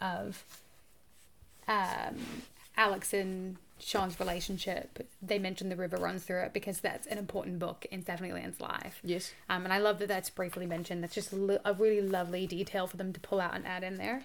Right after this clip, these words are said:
Speaker 2: And they show the finite nature of the relationship from the beginning.
Speaker 1: Yeah.
Speaker 2: Mm-hmm.
Speaker 1: Um, I love things like, um, the Shoop song on the ra-, uh, uh,
Speaker 2: Shoop, mummy!
Speaker 1: Yeah, I really love that. I, that's, I mean, that's a reflection of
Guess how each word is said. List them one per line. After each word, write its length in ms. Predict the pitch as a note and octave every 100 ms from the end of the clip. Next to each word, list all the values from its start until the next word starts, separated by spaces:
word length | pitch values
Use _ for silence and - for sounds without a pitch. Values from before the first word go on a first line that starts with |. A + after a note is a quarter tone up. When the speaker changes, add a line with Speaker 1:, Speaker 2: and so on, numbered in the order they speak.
| -
Speaker 2:
And 120 | G3+
they 80 | G#3
show 760 | G#3+ A3 G3+ G3 F#3 F3 E3 - - - - -
the 80 | -
finite 440 | E3 F3+ D#3+ D3+ -
nature 280 | D3+ - E3
of 60 |
the 80 | D#3
relationship 640 | D3 D3 D#3 D#3+ D3+ D3
from 140 | - E3
the 40 |
beginning. 420 | D3+ D3 D3+ F3 F#3 - -
Speaker 1:
Yeah. 260 | G3 - - - -
Speaker 2:
Mm-hmm. 460 | E3+ E3+ - -
Speaker 1:
Um, 360 | G#3 G3+ G3+ G3
I 100 | A3
love 260 | A3+ A#3+ A#3
things 380 | - A#3 A#3 A3+
like, 440 | G3+ G3 F#3+ -
um, 380 | G#3 G3+ F#3+ F#3
the 140 | - G#3
Shoop 280 | - G#3
song 440 | - G#3 G3+ A3 B3 - - -
on 140 | G3+ F#3+
the 80 |
ra-, 160 | F3+ F3 -
uh, 20 |
uh, 340 | F#3+ - F#3 F3+
Speaker 2:
Shoop, 380 | - G4+ G4+
mummy! 720 | D4 E4+ F#4 G4 F4 C#4 F#3 - -
Speaker 1:
Yeah, 360 | G3+ F#3+ E3+ G3+ -
I 80 | A3
really 420 | A3 A#3 A#3 G#3+
love 220 | G3 F3+
that. 320 | F3+ F3+ F3
I, 400 | - F#3+ - - -
that's, 460 | G3 - - - - - -
I 120 | G3+
mean, 280 | G3+ G3+ F#3+
that's 220 | G#3 G#3+
a 40 |
reflection 460 | G3+ G3+ G3 - G3
of 140 | F#3